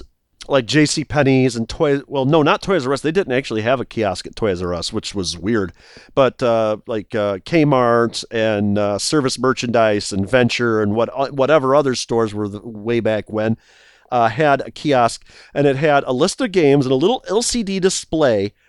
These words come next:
You, you looked at the list and saw what game you wanted to play. "Oh, Asteroids number one." So you'd go boop, boop, you know, you push the button to select zero one on there. You hit the start button.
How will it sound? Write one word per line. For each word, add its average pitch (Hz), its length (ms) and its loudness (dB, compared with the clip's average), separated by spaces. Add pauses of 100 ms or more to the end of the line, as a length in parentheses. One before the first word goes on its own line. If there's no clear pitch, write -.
(220)
You, 147 140 -4
you 151 120 2
looked 185 180 2
at 185 100 0
the 185 80 -2
list 143 300 2
and 131 100 -2
saw 131 260 0
what 120 160 -2
game 131 200 2
you 139 80 4
wanted 127 200 2
to 127 40 -4
play. 143 200 -2
"Oh, 294 160 0
Asteroids 147 440 2
number 160 260 0
one." 202 220 0
So - 120 -6
you'd 101 100 -4
go 107 220 2 (100)
boop, 180 300 -2
boop, 143 240 0
you 120 120 0
know, 107 200 0 (240)
you 139 60 -8
push 175 180 0
the 147 60 -8
button 139 240 0
to 120 140 -6
select 110 400 -6
zero 107 260 -2
one 135 200 0
on 160 120 2
there. 160 180 2 (260)
You 107 80 -4
hit 139 140 0
the - 60 -10
start - 340 -2
button. 196 260 2